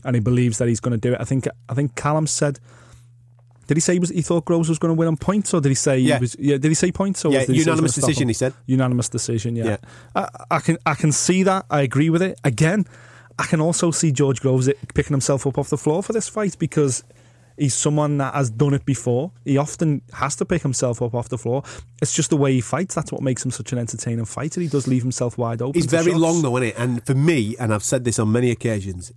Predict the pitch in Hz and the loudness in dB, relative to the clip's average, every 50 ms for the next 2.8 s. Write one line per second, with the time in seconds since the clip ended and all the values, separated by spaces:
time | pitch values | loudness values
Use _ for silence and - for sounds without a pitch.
0 | - - 107 - - - 160 131 117 127 131 127 117 110 101 - - - 147 139 | -14 -14 -14 -14 -6 -4 -4 -4 -2 -2 -2 -2 -2 -4 -4 -6 -2 0 0 0
1 | 127 - - 135 127 117 - - - - 135 110 107 98 - 104 98 95 107 107 | 0 0 -2 -2 -2 -2 -4 -8 -4 -2 0 0 0 -2 -2 -4 -2 -2 -2 -4
2 | 101 - - 98 85 - - 143 160 160 117 147 196 196 160 120 | -4 -4 -8 -8 -6 -2 0 2 2 2 2 2 2 2 0 -2